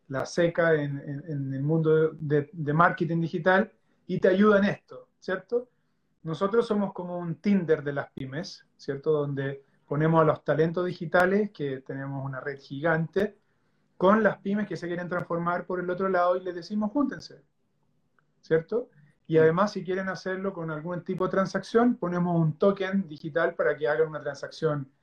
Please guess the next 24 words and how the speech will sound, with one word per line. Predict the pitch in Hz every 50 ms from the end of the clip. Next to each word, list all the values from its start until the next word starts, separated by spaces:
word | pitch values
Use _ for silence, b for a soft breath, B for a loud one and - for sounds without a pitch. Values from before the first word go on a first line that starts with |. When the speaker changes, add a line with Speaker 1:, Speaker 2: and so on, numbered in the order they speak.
| _ _ _ _ _ _
Speaker 1:
eh, | - 127 -
y | 160 151 139
vayan | 147 147 147 143 143
acumulando, | 143 131 135 139 143 139 147 156 160 160 160 156 139
después | - - 151 147
lo | 147
ocupen | 143 143 139 147 139
para | 139 139
otras | 135 131 127 -
cosas. | - 123 - - _ _ b b b b b b b b b b
Pero | - 160 165
lo | 170
interesante | 165 185 175 175 175 - 202 208 202 - 226 220
es | 214 -
que | - 202 190 190 196 - _ _ _ _ _ _
tú | - 208 202
te | 208 202
autodiagnosticas | 185 185 180 170 180 170 165 160 156 156 151 151 151 143 - _ - 165 147 143 - 165 175 170 -
y | 156 143
tú | - 180 180
ves | 180 175 170 -
tu | - 185 156
propia | 180 185 175 180 175 170
realidad. | 165 165 165 151 147 151 147 165 170 135 -